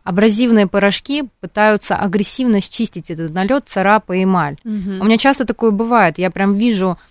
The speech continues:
Speaker 1: м, во время процедуры у пациентов эмаль матовая. Я сразу спрашиваю: "У вас отбеливающая паста?" Они мне всегда говорят: "Да".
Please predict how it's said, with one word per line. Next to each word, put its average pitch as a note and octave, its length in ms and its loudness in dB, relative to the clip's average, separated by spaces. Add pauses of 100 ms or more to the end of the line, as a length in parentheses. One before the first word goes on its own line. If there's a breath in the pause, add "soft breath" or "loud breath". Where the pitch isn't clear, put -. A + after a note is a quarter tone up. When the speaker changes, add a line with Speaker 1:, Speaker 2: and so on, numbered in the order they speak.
(260 soft breath)
Speaker 1:
м, F#3 480 0
во F#3 120 0
время G3+ 280 2
процедуры A3 540 -4
у - 40 -2
пациентов A#3+ 580 -2
эмаль A3+ 480 2
матовая. G3+ 680 2
Я A#3 160 -2
сразу B3 320 0
спрашиваю: G#3+ 460 -4
"У - 20 -4
вас A3+ 240 0
отбеливающая A3+ 640 0
паста?" B3 400 -2
Они G#3 160 2
мне G#3+ 100 2
всегда A3 280 -4
говорят: G3+ 400 -2
"Да". D#3 220 -6